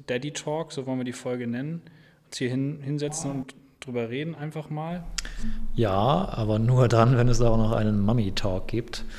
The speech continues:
Speaker 2: in dem, äh, ja, weiß ich auch nicht, ihr beide ja eigentlich auch nicht anwesend sein dürftet. Vielleicht mal so eine kleine Gastfolge, nur mit Gästen. Ähm, das hat schon ein kleines Geschmäckle. Klar, wir haben eigentlich nur eine Perspektive hier. Da, die andere fehlt noch.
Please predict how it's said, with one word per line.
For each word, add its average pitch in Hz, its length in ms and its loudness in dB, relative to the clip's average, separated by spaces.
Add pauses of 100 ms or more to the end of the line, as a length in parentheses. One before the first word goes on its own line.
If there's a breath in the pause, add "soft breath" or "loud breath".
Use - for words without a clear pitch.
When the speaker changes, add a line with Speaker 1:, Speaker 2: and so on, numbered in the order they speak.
(320 loud breath)
Speaker 2:
in 98 160 -2
dem, 95 400 -2
äh, 92 240 -4
ja, 90 340 -8
weiß 87 160 -6
ich 117 140 -2
auch 139 80 2
nicht, 113 180 -2
ihr 104 120 -2
beide 104 220 2
ja 107 140 2
eigentlich 104 220 -2
auch - 80 0
nicht 107 180 0
anwesend 113 400 2
sein 98 260 0
dürftet. 98 440 0
Vielleicht 101 360 -4
mal 101 180 0
so 98 100 -2
eine 95 380 -4 (480 loud breath)
kleine 98 280 -6
Gastfolge, 110 800 -2
nur 107 220 0
mit 104 140 0
Gästen. 151 460 -2 (540)
Ähm, 98 380 -2
das 117 140 0
hat 226 120 2
schon 185 120 6
ein 143 40 6
kleines 117 240 4
Geschmäckle. 127 560 0
Klar, 120 300 0
wir 107 100 0
haben 104 380 -2
eigentlich 101 260 -4
nur 98 120 0
eine 107 180 0
Perspektive 123 640 0
hier. 156 300 2 (1300 loud breath)
Da, 95 200 -4
die 98 120 -2
andere 110 160 -2
fehlt 185 200 0
noch. 98 240 -6